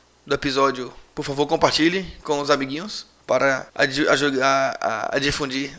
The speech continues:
o nosso, o nosso podcast, certo? E cadastrem-se na nossa lista de e-mails, porque toda publicação nossa, a gente solta lá primeiro, então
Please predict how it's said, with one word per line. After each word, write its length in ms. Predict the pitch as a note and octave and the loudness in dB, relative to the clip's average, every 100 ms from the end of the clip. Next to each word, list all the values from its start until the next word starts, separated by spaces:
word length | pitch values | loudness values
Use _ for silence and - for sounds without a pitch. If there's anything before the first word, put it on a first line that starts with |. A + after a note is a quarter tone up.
| - | -14
o 100 | A#2 | -10
nosso, 480 | B2+ - A#2 - - _ - | -6 -6 -8 -12 -20 _ -20
o 60 | |
nosso 240 | A#2+ B2+ - | -10 -8 -4
podcast, 500 | C3+ C3 D3 F3 - | -2 0 2 0 0
certo? 300 | D#3+ G#3+ - - - | -2 -2 -6 -20 -6
E 300 | F3 A3+ - - _ - - - | 2 2 0 -10 _ -20 -20 -10
cadastrem-se 840 | - E3+ C#3+ E3+ F3+ F#3+ E3+ G3 F#3+ - _ - | -2 2 4 2 2 -2 -4 -6 -8 -16 _ -8
na 160 | D3+ | -2
nossa 240 | C#3+ D#3 D#3 | 0 4 4
lista 240 | D3 D#3+ | 2 2
de 60 | D#3 | 0
e-mails, 360 | C#3 C3 C#3+ | 0 -4 -4
porque 420 | - E3+ D#3 C#3 | -10 -6 -2 -2
toda 220 | C3+ D#3+ F3+ | 0 2 2
publicação 520 | D#3+ D3 D3 C#3 C#3+ | 4 2 2 -2 -2
nossa, 360 | C3+ D3 - - | -2 -2 -4 -8
a 40 | - | -6
gente 220 | D3+ - | -6 2
solta 260 | D#3 D3+ C#3+ | 4 4 4
lá 140 | C3+ | 2
primeiro, 360 | C#3 B2+ C3+ D#3 | -2 -2 -2 -4
então 360 | D3+ D#3 G3+ | -6 -8 -8